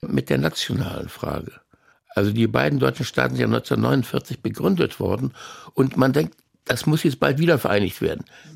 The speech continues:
Die blöden Kommunisten in der Sowjetzone halten sich nicht. Und jede Wiederbewaffnung oder jede Remilitarisierung bedeutet einen potenziellen Bürgerkrieg. Und insofern ist das das Zentrale. Oh Gott,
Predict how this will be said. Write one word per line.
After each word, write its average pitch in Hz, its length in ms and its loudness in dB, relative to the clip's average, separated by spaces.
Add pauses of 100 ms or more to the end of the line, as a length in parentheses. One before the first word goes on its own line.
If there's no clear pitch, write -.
Die 117 100 4
blöden 147 300 2
Kommunisten 139 680 2
in - 580 0
der 117 500 4
Sowjetzone 131 880 2 (280)
halten - 320 2
sich - 280 -6
nicht. - 300 -12 (440)
Und 120 460 4
jede 175 480 4
Wiederbewaffnung 131 960 0
oder 98 180 0
jede 104 380 2 (180)
Remilitarisierung 127 1080 2 (320)
bedeutet 120 540 2 (120)
einen 110 160 2
potenziellen 139 580 2
Bürgerkrieg. - 580 2 (560)
Und 117 180 4
insofern 139 360 4
ist - 220 -2
das 143 260 -2 (280)
das - 260 0 (240)
Zentrale. 123 640 0 (240)
Oh 139 100 4
Gott, 120 260 0